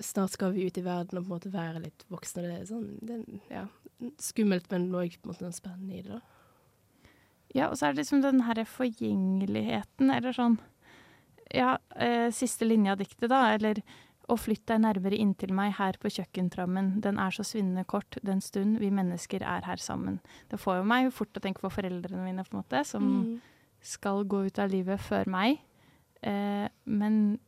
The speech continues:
Speaker 2: jeg føler også at diktet sier noe om viktigheten av å ha noen å dele livet med, da. Og alt vi ser har dobbelt liv fordi vi sanser det sammen. Og det er jo sånn med fine opplevelser man har, og kanskje gjerne ute i naturen, at de får dobbelt liv fordi vi sanser det sammen.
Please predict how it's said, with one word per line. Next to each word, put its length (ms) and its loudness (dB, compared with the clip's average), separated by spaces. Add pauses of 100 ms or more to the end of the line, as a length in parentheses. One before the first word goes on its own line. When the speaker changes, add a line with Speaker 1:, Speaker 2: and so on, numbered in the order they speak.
(1000)
Speaker 2:
jeg 160 -4
føler 380 -4
også 120 -4
at 60 -6
diktet 260 -6
sier 220 -2
noe 100 -2
om 200 -2
viktigheten 500 -6
av 80 -2
å 80 -4
ha 160 0
noen 240 0
å 60 -10
dele 340 -2
livet 400 -4
med, 220 0
da. 100 2 (640)
Og 100 4
alt 320 0
vi 80 2
ser 300 0
har 180 0
dobbelt 380 -2
liv 340 2
fordi 340 -4
vi 140 -4
sanser 400 -4
det 80 -6
sammen. 380 0 (680)
Og 140 0
det 60 2
er 100 0
jo 100 0
sånn 220 6
med 80 2
fine 160 2
opplevelser 500 -2
man 160 0
har, 140 2
og 80 -2
kanskje 240 0
gjerne 240 0
ute 100 -6
i 60 -2
naturen, 480 0
at 280 -8 (500)
de 80 -2
får 220 4
dobbelt 340 0
liv 240 6
fordi 260 -4
vi 140 -2
sanser 320 2
det 100 -2
sammen. 280 -2